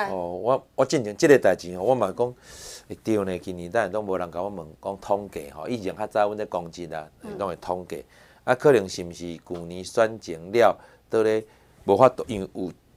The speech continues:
Speaker 1: 一寡代志都卡伫遐。
Speaker 2: 因为今年过年嘛较早。
Speaker 1: 对啊，
Speaker 2: 嗯。
Speaker 1: 哦对，今年过年是，诶，一月。
Speaker 2: 一月，一月二十二。
Speaker 1: 啊，明年，明年是二月哦，明年二月甲用十。
Speaker 2: 是咱今年旧历二月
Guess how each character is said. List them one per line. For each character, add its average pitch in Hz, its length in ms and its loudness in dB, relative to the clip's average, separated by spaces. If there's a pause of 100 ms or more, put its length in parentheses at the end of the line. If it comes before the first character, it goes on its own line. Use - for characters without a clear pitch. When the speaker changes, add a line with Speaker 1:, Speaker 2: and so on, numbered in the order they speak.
(120)
Speaker 1:
一 - 60 -12
寡 131 140 6
代 98 180 0
志 82 80 -12
都 113 140 -6
卡 - 240 -10
伫 - 60 -16
遐。 - 40 -16
Speaker 2:
因 277 180 0
为 302 120 4
今 285 120 2
年 262 120 -2
过 339 140 -2
年 254 140 -2
嘛 202 60 -4
较 254 140 -6
早。 - 360 -2
Speaker 1:
对 117 120 4
啊， - 260 4
Speaker 2:
嗯。 196 80 -16
Speaker 1:
哦 127 120 12
对， 127 200 4 (500)
今 151 140 -2
年 127 140 0
过 170 180 6
年 107 300 0
是， 95 120 -6 (580)
诶， 90 420 0
一 147 180 6
月。 98 360 6
Speaker 2:
一 302 180 0
月， - 0 -
一 - 0 -
月 302 120 6
二 294 220 6
十 277 140 -4
二。 233 200 4 (220)
Speaker 1:
啊， - 100 10
明 131 220 10
年， 110 200 0
明 127 160 6
年 117 140 2
是 101 140 -4
二 95 400 6
月 95 80 12
哦， 117 220 10 (180)
明 127 320 6
年 104 240 -2
二 98 440 2
月 98 80 4
甲 131 100 4
用 107 240 0
十。 - 160 2 (160)
Speaker 2:
是 339 100 0
咱 339 220 6
今 294 180 -2
年 277 180 0
旧 240 180 -4
历 240 100 4
二 240 60 0
月 233 600 -2